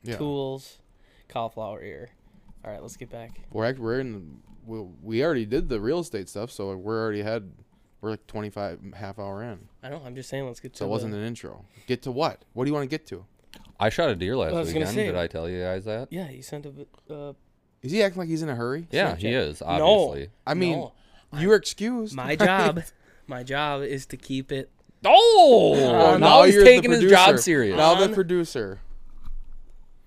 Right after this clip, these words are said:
Speaker 2: Keep you guys on the ball here. So
Speaker 1: Well, you know,
Speaker 2: Jed shot a
Speaker 1: usually
Speaker 2: deer.
Speaker 1: how that's done is by, like, slowly moving the conversation and steering it, not being like, "Hey, hey, hey, guys,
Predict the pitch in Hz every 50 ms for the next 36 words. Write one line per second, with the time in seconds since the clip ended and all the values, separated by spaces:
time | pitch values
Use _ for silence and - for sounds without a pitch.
0 | - _ _ _ - - 147 151 - 165 165 151 151 151 147 143 131 135 143 147
1 | 143 143 147 147 151 151 139 131 131 123 113 104 - - _ _ _ _ _ _
2 | - - 131 123 117 139 135 - - _ _ - 135 127 120 110 101 - - 147
3 | 170 165 - - 123 117 - 143 160 175 170 190 170 151 135 123 117 107 - -
4 | - 101 90 73 69 69 92 101 _ _ _ _ _ - 113 113 107 107 117 107
5 | 104 98 98 98 - - - - - - - 120 117 120 123 120 120 120 107 107
6 | 110 117 117 113 113 107 101 101 - 107 101 101 92 95 - - 101 98 95 -
7 | 98 95 92 104 - - - 160 160 127 107 92 87 - - - - - - 123
8 | 123 110 123 117 113 110 - - - - 180 151 - 214 202 - - 160 - -
9 | 196 185 - 175 - - 147 151 170 -